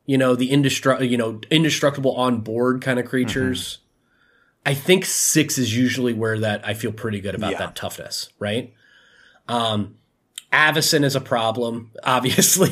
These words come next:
Speaker 1: but, like, I think that's where you kinda need to be at.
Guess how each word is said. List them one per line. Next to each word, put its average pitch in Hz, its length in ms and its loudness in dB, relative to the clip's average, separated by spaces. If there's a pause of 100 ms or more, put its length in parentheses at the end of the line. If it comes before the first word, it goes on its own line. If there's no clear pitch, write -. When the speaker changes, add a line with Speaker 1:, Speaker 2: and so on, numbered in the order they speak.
(120)
Speaker 1:
but, 175 180 4
like, 160 380 4 (1400)
I 208 120 6
think 240 320 0
that's 214 200 2
where 196 100 2
you 175 120 0
kinda 156 260 0
need 135 200 2
to 120 40 -2
be 113 380 -6
at. - 260 -16